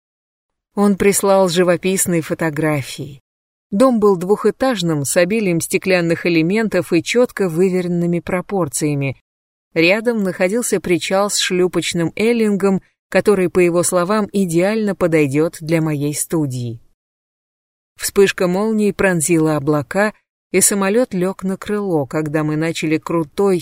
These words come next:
и неровный спуск к бухте, окаймлённой жёлтым песком. Единственная стюардесса велела нам привести спинки кресел в вертикальное положение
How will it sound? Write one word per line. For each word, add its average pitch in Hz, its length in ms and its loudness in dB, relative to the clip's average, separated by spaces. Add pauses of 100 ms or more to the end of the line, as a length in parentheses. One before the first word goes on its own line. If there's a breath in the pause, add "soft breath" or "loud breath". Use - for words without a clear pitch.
и 165 140 0
неровный 170 500 2
спуск - 380 -4
к 143 100 -12
бухте, 185 500 0 (320 soft breath)
окаймлённой 185 840 0
жёлтым 160 480 -2
песком. 147 640 -4 (1080)
Единственная 208 760 2
стюардесса 185 760 0
велела 175 520 2
нам 160 200 0
привести 165 460 0
спинки 175 480 -2
кресел 185 480 0
в 156 60 -2
вертикальное 160 800 0
положение 190 800 0